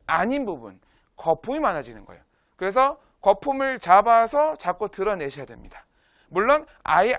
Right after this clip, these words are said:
안 읽는 건 문제가 될 수 있겠지만 뼈대를 먼저 볼 수 있는 힘을 기르려면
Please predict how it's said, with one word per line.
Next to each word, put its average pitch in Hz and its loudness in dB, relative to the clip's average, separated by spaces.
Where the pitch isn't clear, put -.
안 165 -2
읽는 254 -6
건 233 -8
문제가 160 -10
될 143 -10
수 - -18
있겠지만 139 -8
뼈대를 285 2
먼저 175 -4
볼 156 -10
수 160 -20
있는 160 -12
힘을 285 -8
기르려면 147 -8